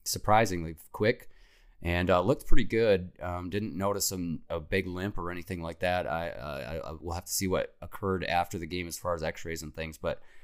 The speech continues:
um, I was surprised to see him come back. I know you guys were as well. Um, on that drive, I just had noted Barnes was playing really well, um, on this drive,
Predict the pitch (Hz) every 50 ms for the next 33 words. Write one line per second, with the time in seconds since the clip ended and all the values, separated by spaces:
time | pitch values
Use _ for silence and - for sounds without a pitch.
0 | - - - - 76 76 76 73 73 80 - - - - - - - - 92 -
1 | - 104 95 95 95 - - - 95 90 90 90 - 87 87 82 80 78 80 78
2 | - 85 82 82 82 82 82 82 85 82 80 - 82 82 78 76 90 98 101 98
3 | 92 - - - - - - - - - 87 85 85 82 85 85 82 82 80 78
4 | - - - - - - - - - - - - 95 101 107 110 104 - 110 110
5 | 104 104 101 95 95 - 104 98 95 95 98 98 98 98 92 82 - 104 101 101
6 | 104 104 101 110 95 90 - - 104 101 95 87 87 92 92 92 90 92 92 92
7 | 92 90 85 - - - 87 87 85 85 85 - - 85 87 87 85 - - 92
8 | 87 87 87 85 82